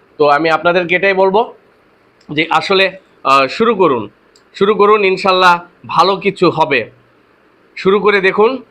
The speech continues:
ভালো কিছু হবে ইনশাল্লাহ। রিস্ক নেন, পাঁচ দশ হাজার টাকার যদি রিস্ক যদি না নিতে পারেন, চাকরি খুঁজতে একটা চাকরি ইন্টারভিউ দিতে গিয়ে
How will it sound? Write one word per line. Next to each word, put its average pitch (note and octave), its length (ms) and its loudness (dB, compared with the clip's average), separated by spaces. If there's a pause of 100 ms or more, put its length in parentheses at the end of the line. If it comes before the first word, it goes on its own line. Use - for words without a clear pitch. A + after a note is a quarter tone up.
(140)
ভালো F#3+ 240 0
কিছু F#3 260 -2
হবে E3 200 2
ইনশাল্লাহ। E3 520 -2 (600)
রিস্ক F#3+ 340 -4
নেন, G3+ 260 -2 (280)
পাঁচ F3+ 200 2
দশ G3 480 -2
হাজার A3 340 -2
টাকার A3 240 0
যদি G3 200 0
রিস্ক F#3 260 -2
যদি F3+ 160 0
না F3 160 0
নিতে G3+ 200 -2
পারেন, E3+ 300 0 (300)
চাকরি F#3 340 -2
খুঁজতে G3+ 320 0
একটা G3+ 200 -2
চাকরি F#3+ 480 0
ইন্টারভিউ F#3+ 420 2
দিতে F3+ 300 0
গিয়ে F#3 280 0